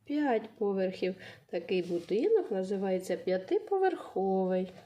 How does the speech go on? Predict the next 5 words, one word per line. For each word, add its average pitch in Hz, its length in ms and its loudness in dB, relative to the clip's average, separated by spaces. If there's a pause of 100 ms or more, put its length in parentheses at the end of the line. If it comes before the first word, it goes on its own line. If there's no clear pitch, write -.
(2250)
Ось 185 160 -8
такий 185 320 -2
дуже 180 340 0
красивий 180 600 -2
будинок, 180 800 0